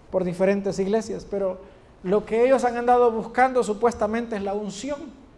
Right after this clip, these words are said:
Entonces, si ellos oyen que en aquella iglesia hay unción, allá van detrás de la unción por allá.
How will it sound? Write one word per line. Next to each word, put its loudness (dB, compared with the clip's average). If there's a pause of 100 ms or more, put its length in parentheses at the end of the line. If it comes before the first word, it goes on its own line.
(640)
Entonces, 0
si 6
ellos 10
oyen 6
que 0
en -8
aquella 2
iglesia 4
hay 2
unción, 2
allá 0
van -6
detrás -6
de -4
la -4
unción -8
por -10
allá. -8